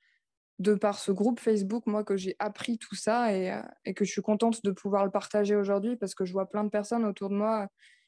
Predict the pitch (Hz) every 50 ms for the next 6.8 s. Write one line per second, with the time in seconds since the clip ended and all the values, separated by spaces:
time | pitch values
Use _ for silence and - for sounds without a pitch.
0 | _ _ _ - - 214 202 202 196 185 - - 180 214 220 247 294 302 277 -
1 | - 208 190 190 190 185 190 185 - 214 202 202 - - 208 190 202 220 220 202
2 | 196 185 - - 196 190 190 190 190 190 185 185 190 190 - - - 269 285 277
3 | 269 240 202 185 185 185 - - - 190 185 180 180 - - - - 185 190 190
4 | 208 247 262 247 214 - 190 185 - - 202 190 190 190 190 202 190 185 185 185
5 | _ _ - - - - 226 220 226 214 202 202 - 208 202 202 196 196 - -
6 | 247 233 - 190 190 185 196 233 285 262 - - - - 190 190